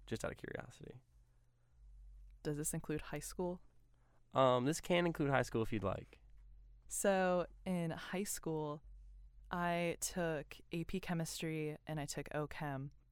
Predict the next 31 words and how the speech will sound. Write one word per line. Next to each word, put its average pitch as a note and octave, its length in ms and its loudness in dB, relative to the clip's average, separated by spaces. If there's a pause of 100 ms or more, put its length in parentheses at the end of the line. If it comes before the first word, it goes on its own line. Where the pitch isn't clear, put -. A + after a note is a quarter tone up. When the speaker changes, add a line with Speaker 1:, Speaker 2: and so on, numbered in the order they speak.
(140)
Speaker 2:
And D3 640 0
I E3 200 6
was E3+ 260 4
originally D#3 480 2
a C#3+ 40 -4
pre-vet D#3 460 -2
major, C#3 560 -4 (120)
so D3+ 220 0
I D#3 180 4
was D3+ 420 2
full D#3+ 180 2
stem C#3+ 360 0
girly. B2 380 -4 (680)
So D3 300 4
I E3 200 6
have E3 360 4
had D3 460 4
a D#3 60 0
lot C#3+ 220 6
of D3 160 2
all-nighters C#3 760 0
for C#3+ 240 -2
those B2 560 -2
classes, C3 800 -4 (480)
and C#3 600 0 (520)
it E3+ 140 4
was, G#3 360 4
it E3+ 60 6
was F#3 200 4
rough C3 560 2 (120)
because D3 800 0